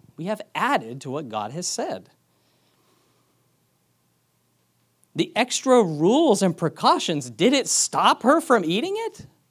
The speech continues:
No. She could have had a ten-step, you know, uh, process to stop from eating that thing, but she ate it anyway. It's not regulations we're to submit to, but God who commands us.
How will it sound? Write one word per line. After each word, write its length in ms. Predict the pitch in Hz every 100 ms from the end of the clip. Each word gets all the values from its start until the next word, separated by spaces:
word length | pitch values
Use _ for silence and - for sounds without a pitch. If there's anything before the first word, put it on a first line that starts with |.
| _ _ _ _ -
No. 460 | 262 494 427 - _ _ _ _ _ _ _ _ _
She 160 | - 359
could 180 | 277 202
have 120 | 160
had 340 | 135 214 202
a 80 | 165
ten-step, 920 | 156 - 196 214 175 - - 180 - _ -
you 120 | 175
know, 280 | 139 135 135 _ _ _ _ _ _ _ _ _ _ _ _ _ _ _ _ 139
uh, 320 | 127 110 98 - _ _ _
process 600 | - 226 302 - 131 -
to 120 | - 139
stop 540 | - - 202 240 -
from 200 | 190 185
eating 380 | 185 208 208 175
that 300 | 151 190 - -
thing, 380 | 208 143 110 -
but 120 | 135 135
she 200 | 156 156
ate 220 | 139 113
it 120 | 127
anyway. 440 | 123 110 87 - - _ _ _ _ _ _ _ _ _ _ _ _ _ _ _ _ _ _ _ -
It's 180 | 175 220
not 180 | 349 202
regulations 720 | 202 202 190 214 285 269 185
we're 120 | 175
to 60 | 170
submit 460 | - 156 180 320 -
to, 140 | 202
but 300 | 180 185 131
God 400 | 175 262 214 185
who 120 | 208
commands 540 | 220 226 285 359 302 131
us. 440 | 82 - -